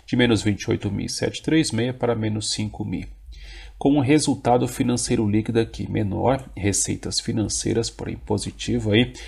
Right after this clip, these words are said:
de cinco mil e oitenta e cinco para dois mil e cinquenta e oito, redução de sessenta e três vírgula oito por cento, fechou o resultado antes dos tributos sobre o lucro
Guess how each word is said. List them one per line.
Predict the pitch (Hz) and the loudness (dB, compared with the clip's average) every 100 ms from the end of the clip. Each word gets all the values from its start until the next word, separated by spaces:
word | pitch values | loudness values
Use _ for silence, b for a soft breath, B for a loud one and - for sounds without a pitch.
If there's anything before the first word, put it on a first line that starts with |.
| B B - | B B -2
de | |
cinco | 110 - 233 - | 0 2 2 2
mil | 104 101 95 | 2 2 2
e | 101 | 2
oitenta | 113 139 139 | 4 2 0
e | 127 | -4
cinco | - 117 127 - | 0 0 -2 -2
para | 110 | -2
dois | 107 101 98 | 0 0 -2
mil | 98 92 | -4 -4
e | 107 95 | -2 -2
cinquenta | - 110 - 135 - | -4 -6 -2 -2 0
e | |
oito, | 107 113 - | 0 0 -2
redução | 107 110 104 - 101 | -4 -2 -2 -2 -2
de | 98 | -2
sessenta | - 98 - 101 | -4 -4 -4 -4
e | 95 | -4
três | - 98 95 | -4 -4 -4
vírgula | - - 87 | -6 -2 -2
oito | - - | -2 -4
por | 139 | -4
cento, | - 113 120 123 | 0 0 0 0
fechou | 117 110 101 - 101 | -4 -4 -2 -2 0
o | - | 0
resultado | 101 98 101 - 101 101 98 | 0 -2 -4 -2 0 0 -2
antes | 98 | -6
dos | - - - | -6 -6 -4
tributos | 107 95 - - 107 | -4 -4 -6 -8 -8
sobre | - 143 135 | -4 0 0
o | |
lucro | 101 117 120 139 | 2 2 2 -2